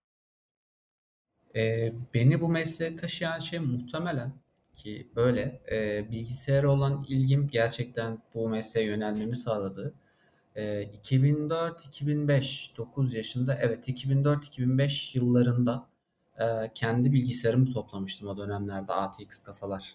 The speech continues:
Yani böyle anlatınca da dial-up modemlerle internete bağlanan büyüklerimizden anlattığı storyler gibi oldu ama, e, gerçekten de kendi bilgisayarımı toplamıştım.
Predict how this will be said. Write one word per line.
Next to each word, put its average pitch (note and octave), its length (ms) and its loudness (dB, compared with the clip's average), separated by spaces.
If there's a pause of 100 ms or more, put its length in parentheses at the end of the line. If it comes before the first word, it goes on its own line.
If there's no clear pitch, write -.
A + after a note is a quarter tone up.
(140)
Yani G2 120 -8
böyle G#2 180 0
anlatınca A2 460 -4
da G2 100 -8
dial-up G#2 340 -2
modemlerle G#2 520 -2
internete G#2 420 -2
bağlanan G#2 420 0
büyüklerimizden G#2+ 540 -4
anlattığı G#2 380 -4
storyler A2 440 -2
gibi G2+ 160 -12
oldu F#2+ 180 -8
ama, C#3+ 260 2 (640)
e, G#2+ 380 -4 (560)
gerçekten B2+ 560 2
de C3+ 80 0
kendi B2 300 0
bilgisayarımı B2 460 0
toplamıştım. A2 680 -6